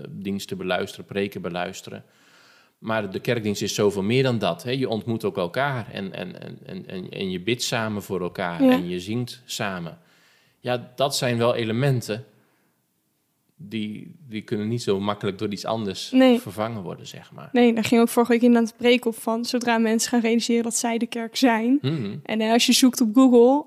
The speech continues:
Speaker 2: dat was toen, eh, bij Hillsong was ik, die zei van, "Ja, als je zoekt op Google en zoekt wat een kerk is, krijgen we overal een gebouw."
Speaker 1: Ja.
Speaker 2: Hij zei, "Volgens mij hebben we iets verkeerd geïllustreerd van wat een kerk is, want een kerk is letterlijk het lichaam."
Speaker 1: Mhm.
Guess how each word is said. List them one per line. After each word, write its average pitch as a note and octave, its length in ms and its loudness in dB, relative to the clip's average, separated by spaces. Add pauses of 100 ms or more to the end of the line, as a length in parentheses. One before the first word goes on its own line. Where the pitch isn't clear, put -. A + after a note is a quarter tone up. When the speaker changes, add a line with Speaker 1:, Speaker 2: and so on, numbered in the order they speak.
Speaker 2:
dat A#3 220 -4
was A#3+ 220 0
toen, A#3 240 2
eh, A3+ 180 0
bij A3+ 160 2
Hillsong A#3 360 4
was A3+ 140 4
ik, A#3+ 100 6
die A3+ 100 4
zei A3+ 180 6
van, A#3+ 120 4
"Ja, A#3 100 4
als G#3+ 120 -2
je B3 60 0
zoekt A3+ 220 0
op G#3+ 100 -4
Google A#3 280 4
en A#3 80 6
zoekt A3+ 180 -4
wat A#3 100 -4
een A3+ 120 2
kerk B3+ 320 4
is, - 200 -6
krijgen B3 300 2
we A#3 60 0
overal A#3+ 680 6 (400)
een A#3 100 0
gebouw." A#3 520 6 (240)
Speaker 1:
Ja. B2+ 300 -2
Speaker 2:
Hij B3 100 6
zei, A#3+ 140 6
"Volgens A#3 240 6
mij C4+ 80 8
hebben B3 180 6
we B3 60 2
iets B3 180 4
verkeerd B3 540 4
geïllustreerd B3 800 4
van A#3 180 2
wat A#3 160 6
een A#3 120 4
kerk C#4+ 340 6
is, A3 200 0
want A#3+ 260 0
een B3 100 0
kerk A#3+ 260 2
is A3 100 -6
letterlijk A#3+ 360 2
het A3+ 100 -2
lichaam." A#3+ 640 4
Speaker 1:
Mhm. C#3+ 300 -8